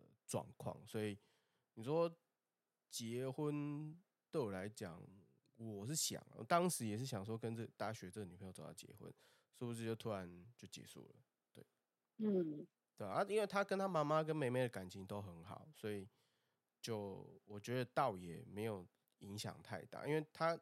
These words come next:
Speaker 1: 他也知道说我的重点是什么，所以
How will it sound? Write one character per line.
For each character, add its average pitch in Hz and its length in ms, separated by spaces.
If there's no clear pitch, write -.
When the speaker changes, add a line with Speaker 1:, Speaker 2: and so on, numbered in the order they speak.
Speaker 1:
他 180 160
也 139 160
知 113 220
道 113 240
说 107 360
我 98 180
的 95 380
重 123 240
点 95 240
是 98 80
什 - 160
么， - 160
所 127 140
以 107 160